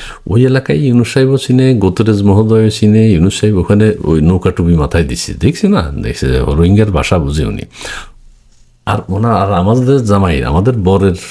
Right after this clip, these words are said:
সুবিধা হইলে উনি রোহিঙ্গাদের ভাষা বুঝে, রোহিঙ্গারা বরের ভাষা বুঝে। So, দুই দেশের মধ্যে এখন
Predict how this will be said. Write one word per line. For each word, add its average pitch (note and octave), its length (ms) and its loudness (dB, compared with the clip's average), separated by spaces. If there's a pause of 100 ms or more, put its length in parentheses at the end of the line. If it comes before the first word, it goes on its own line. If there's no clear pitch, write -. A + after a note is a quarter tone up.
সুবিধা A#2 300 2
হইলে B2+ 220 2
উনি A2 240 2
রোহিঙ্গাদের A#2+ 540 2
ভাষা F#2 220 0
বুঝে, F2 320 -6 (800)
রোহিঙ্গারা C3+ 560 4
বরের G2 440 2
ভাষা F2 320 0
বুঝে। F#2+ 380 0 (100)
So, F3 160 0 (520)
দুই B2 240 0
দেশের B2 320 0
মধ্যে D3 220 -2
এখন - 220 -4